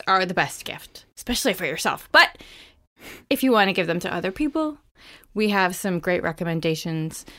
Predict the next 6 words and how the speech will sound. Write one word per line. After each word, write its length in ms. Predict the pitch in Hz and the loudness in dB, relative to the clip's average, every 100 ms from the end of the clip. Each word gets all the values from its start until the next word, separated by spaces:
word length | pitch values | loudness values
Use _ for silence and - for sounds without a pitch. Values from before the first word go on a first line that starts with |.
| - | -20
some 200 | - 175 160 | -10 -6 -4
shiny, 600 | - - 196 180 180 175 | -2 2 4 4 2 -2
pretty 560 | - - - 202 196 | -6 -12 -2 0 2
things, 720 | 196 190 180 175 175 175 - - - - _ | 2 2 2 2 0 -4 -8 -18 -20 -20 _
uh, 140 | - | -6
f-, 120 | 151 | -6